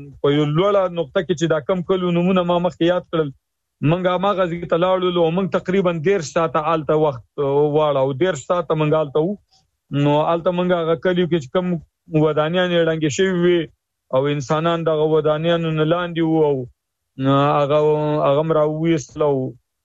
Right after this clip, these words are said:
آه، په خپل لاس باندې موږ تقریباً څلور شپېته شهیدان دفن کړه. لکه دا زمونږ، آه، په خپل لاس باندې دغه کلو کې موږ څلور شپېته شهیدان دفن کړه. یو،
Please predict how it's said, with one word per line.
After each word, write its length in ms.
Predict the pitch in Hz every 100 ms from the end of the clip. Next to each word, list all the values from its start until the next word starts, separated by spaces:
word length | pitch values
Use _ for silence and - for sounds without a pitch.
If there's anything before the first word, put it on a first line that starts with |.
| -
آه، 200 | 127 131
په 140 | 120
خپل 260 | 123 104 160
لاس 240 | 160 160
باندې 260 | 143 156 147 147
موږ 180 | 165 147
تقریباً 640 | 143 160 156 165 151 160
څلور 380 | 139 143 170 175
شپېته 380 | - 156 143 143
شهیدان 440 | 143 143 151 151
دفن 340 | 143 127 143
کړه. 200 | 123 131 120 _ _ _ _ _ _ _ _
لکه 380 | 127 127 135 127
دا 160 | 139 160 160 151 147
زمونږ، 400 | 135 151 160 165
آه، 420 | 156 156 151 147 135
په 60 | 135
خپل 220 | 113 165
لاس 200 | 165 165
باندې 280 | 139 156 147
دغه 200 | 156 151
کلو 260 | 143 170 160
کې 140 | 151
موږ 100 | 160
څلور 300 | 147 151 170
شپېته 340 | 147 - 156 139
شهیدان 440 | 156 151 160 165
دفن 320 | 160 160 160
کړه. 120 | 147 147
یو، 200 | 160